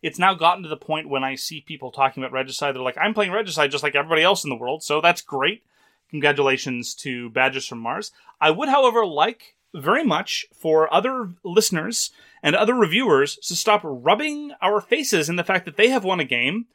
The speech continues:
and we have not. You can stop being jerks about it. Just because we haven't won Regicide doesn't mean you get to say, "Oh, well, you know,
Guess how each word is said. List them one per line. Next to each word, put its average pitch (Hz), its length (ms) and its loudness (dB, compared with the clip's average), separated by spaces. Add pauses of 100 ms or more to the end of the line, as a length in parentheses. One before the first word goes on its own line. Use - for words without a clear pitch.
(240)
and 202 280 2
we 147 140 0
have 180 140 -4
not. 269 360 0 (440)
You 147 140 -8
can 226 160 0
stop 226 260 2
being 247 220 -4
jerks 262 280 -4
about 147 220 2
it. 208 160 -4 (300)
Just - 180 -6
because 247 260 2
we 254 80 0
haven't 240 300 0
won 269 180 2
Regicide 147 580 2
doesn't 190 240 -2
mean 233 200 -2
you 202 60 -6
get 214 120 4
to - 60 -8
say, 196 200 4
"Oh, 339 220 6
well, 311 140 6
you 294 120 -4
know, 285 320 2